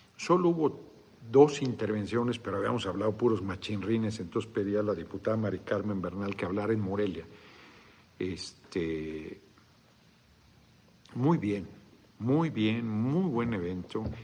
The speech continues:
Ya no me despedí de Brenda Fraga, hombre, compañera y amiga. De, de primera todo, Reginaldo Sandoval, ahorita ya no los vi en la pelotera,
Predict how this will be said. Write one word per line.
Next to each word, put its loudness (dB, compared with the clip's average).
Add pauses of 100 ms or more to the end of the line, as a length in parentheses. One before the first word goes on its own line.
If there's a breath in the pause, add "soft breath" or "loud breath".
Ya -4
no -2
me 0
despedí -4
de 4
Brenda 0
Fraga, -8
hombre, -8
compañera -2
y 0
amiga. -4 (1080 loud breath)
De, 0
de -2
primera 2
todo, -4
Reginaldo -8
Sandoval, -4
ahorita -6
ya 0
no -2
los -8
vi 0
en -2
la -8
pelotera, 6